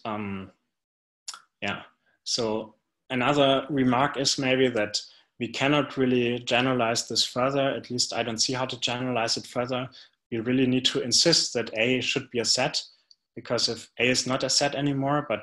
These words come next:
maybe only a one type, then as the diagram on the bottom right shows, we cannot really say anything about the truncation level of the push out. And at the same time, well, we should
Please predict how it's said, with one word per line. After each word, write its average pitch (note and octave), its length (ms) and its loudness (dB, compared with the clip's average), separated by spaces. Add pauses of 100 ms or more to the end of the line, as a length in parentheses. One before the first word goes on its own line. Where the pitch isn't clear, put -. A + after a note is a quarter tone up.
maybe A2 180 -2
only A2+ 240 -4
a A2 60 -2
one A2+ 220 -2
type, C#3 340 -4 (580)
then G#2+ 480 -6
as G#2+ 240 -6
the G2+ 340 -6 (400)
diagram A2+ 560 2
on A2 100 -4
the A2 100 -2
bottom A2 400 -2
right A#2 260 0
shows, - 560 -4 (460)
we G#2+ 60 -6
cannot A#2+ 420 -2
really A2 160 -2
say A#2 260 0
anything A#2 440 -2
about G#2 260 -4
the A2 80 -8
truncation A2 640 -2
level F#2+ 200 -6
of - 120 -12
the G2+ 80 -12
push G#2+ 340 -10
out. E2+ 220 -14 (840)
And G#2 200 -6
at G2+ 120 -6
the - 80 -8
same C3 300 0
time, A#2+ 460 -2 (520)
well, G#2+ 260 0
we A2 100 -4
should - 280 -2